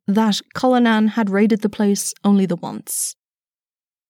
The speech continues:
According to a programme produced on Griffin's disappearance by R T E called C S I,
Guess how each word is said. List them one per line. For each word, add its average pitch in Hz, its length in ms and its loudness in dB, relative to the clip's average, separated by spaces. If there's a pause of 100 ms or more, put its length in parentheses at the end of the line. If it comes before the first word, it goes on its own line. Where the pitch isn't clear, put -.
(240)
According 254 480 2
to 226 200 2
a 185 60 0
programme 202 580 0
produced 196 480 0
on 180 160 0
Griffin's 175 420 -2
disappearance 190 580 0
by 180 180 -4
R 185 200 -2
T 220 300 2
E 202 40 -2
called 190 280 -6
C 220 200 0
S 185 140 -2
I, 190 360 -2